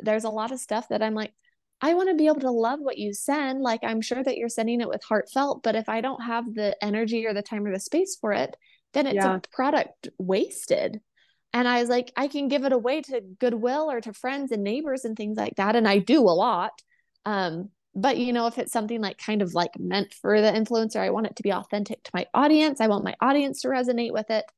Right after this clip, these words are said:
Speaker 1: I don't want it
Speaker 2: Yeah.
Speaker 1: just to be another product. "Oh, thank you." You know, and out the door, I never look at it again.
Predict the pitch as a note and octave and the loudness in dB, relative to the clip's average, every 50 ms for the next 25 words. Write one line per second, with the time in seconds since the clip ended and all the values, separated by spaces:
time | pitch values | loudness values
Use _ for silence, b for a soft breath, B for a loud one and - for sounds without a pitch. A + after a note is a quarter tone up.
0 | b b b b b b G#3+ G#3+ A#3 - - G3 F#3+ F#3 F#3+ G3+ G3+ - G#3+ G3+ | b b b b b b 0 2 2 2 4 4 4 4 2 0 -2 -4 -2 -2
1 | G3+ F#3 F#3 F#3+ F#3+ F3+ F3+ - B3+ A#3 A3 A3 - - - E4 F#4 E4+ D4+ C4+ | 0 0 0 0 0 -2 -4 -2 -4 -2 -2 -2 -6 -4 -4 -4 -4 -4 -6 -10
2 | _ _ G#4 G#4 G#4+ - G4 F#4+ F4 F4 F4 - - - _ _ b b b b | _ _ -6 -6 -2 0 0 0 0 -2 -4 -12 -20 -20 _ _ b b b b
3 | b - G#3+ G3 F3+ F#3 G3 A3 - - - - G3+ G3 F#3+ F#3 - - A3+ G#3 | b -6 -4 -4 -4 -6 -8 -12 -12 -8 -4 -2 0 0 0 0 2 2 2 2
4 | F3 F#3+ G#3+ G#3 G3 F#3+ F#3+ F#3 F3+ F3 E3+ F3 G#3 - F#3+ F3 E3 C3 A#2+ - | 4 6 6 6 6 4 2 -2 -4 -4 -4 -4 -4 -4 -4 -4 -4 -4 -6 -8
5 | - D#2 - - - G#3 | -8 -10 -10 -10 -12 -14